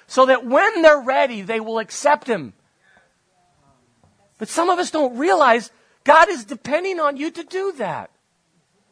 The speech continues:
Here's the lesson, and this is the main lesson I want us to get this morning. Your life, your words, and your attitude, they either prepare the way for Jesus to come into people's lives,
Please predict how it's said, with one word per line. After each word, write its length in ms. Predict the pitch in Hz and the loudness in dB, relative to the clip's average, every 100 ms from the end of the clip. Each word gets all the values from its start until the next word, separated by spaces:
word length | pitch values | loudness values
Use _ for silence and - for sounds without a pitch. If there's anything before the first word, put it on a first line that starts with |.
| _ _ _ _ _ _ _ _ _ _ _ _ _ _ | _ _ _ _ _ _ _ _ _ _ _ _ _ _
Here's 240 | 330 320 | -2 0
the 80 | 262 | 0
lesson, 460 | 202 160 - 104 120 _ _ _ | 0 -2 -6 -16 -18 _ _ _
and 140 | 196 294 | -6 -6
this 120 | 269 | -4
is 100 | 196 | -4
the 80 | 196 | -2
main 260 | 233 247 | 0 0
lesson 260 | 226 208 202 | 0 -2 -4
I 60 | |
want 240 | 185 180 180 | -4 -4 -6
us 80 | - | -10
to 80 | |
get 200 | 143 160 | -8 -8
this 200 | 143 - | -8 -14
morning. 320 | 135 127 104 - _ _ _ _ _ | -10 -10 -12 -18 _ _ _ _ _
Your 220 | - 180 165 | -4 -2 4
life, 540 | 190 262 220 - _ _ _ _ _ _ _ _ | 4 4 0 -16 _ _ _ _ _ _ _ _
your 180 | 160 175 | -8 -6
words, 680 | 151 196 226 233 - - - _ _ _ _ _ - | 0 4 6 6 0 -16 -20 _ _ _ _ _ -10
and 140 | 156 | -8
your 120 | 151 160 | -6 0
attitude, 640 | 185 208 208 - 160 139 - _ _ _ | 4 4 0 -8 -8 -8 -12 _ _ _
they 140 | 147 170 | -6 -4
either 300 | 196 180 165 | -4 -6 -6
prepare 720 | - 156 - 208 233 254 269 | -8 -8 -6 0 2 4 2
the 120 | 247 | 0
way 560 | 220 190 202 214 233 220 _ _ _ _ _ | -2 0 2 2 -2 -6 _ _ _ _ _
for 200 | 190 160 | -6 -4
Jesus 680 | 107 - 226 262 262 - | -2 -2 0 -2 -4 -6
to 140 | - - | -14 -10
come 280 | - 202 | -4 -2
into 140 | 214 196 | -2 -6
people's 400 | 208 208 190 160 | -8 -6 -6 -2
lives, 500 | 175 196 208 185 | 0 2 0 -4